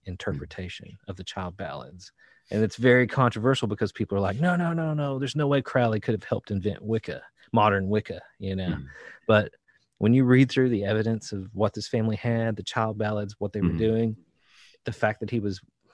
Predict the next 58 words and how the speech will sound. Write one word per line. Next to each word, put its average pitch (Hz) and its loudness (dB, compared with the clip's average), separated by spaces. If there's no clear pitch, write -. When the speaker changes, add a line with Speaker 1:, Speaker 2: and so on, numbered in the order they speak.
Speaker 1:
two - -6
or 101 -4
three 104 -6
miles 101 -6
away 98 -8
Speaker 2:
Mm-hmm. 73 -2
Speaker 1:
at - -8
the - -12
same 95 -2
time, 101 -4
you 127 4
know 143 10
what 139 10
I 143 8
mean? 139 8
Speaker 2:
I 135 4
Speaker 1:
And, 92 8
Speaker 2:
know, 92 10
Speaker 1:
like, 95 -4
Speaker 2:
I 78 0
know. 78 0
And 92 8
at 98 10
the - 6
Speaker 1:
it's, - 6
Speaker 2:
same 113 10
Speaker 1:
it's 135 6
Speaker 2:
time 101 8
as 90 6
Speaker 1:
crazy. 95 6
Speaker 2:
well, - 0
you've 90 0
got, 95 8
like, 80 2
not 98 4
even 90 6
for 82 -2
there, 85 6
you 78 -6
just 80 -12
connections 82 0
and 78 -4
stuff, 76 -2
but 78 -6
you've 71 -6
got, 80 4
like, 76 2
about 80 -4
thirty 110 8
miles 85 4
as 73 -6
the 76 -4
crow 95 -2
flies 82 2
for - -6
there. 76 -2
You've 71 -8
got, 78 0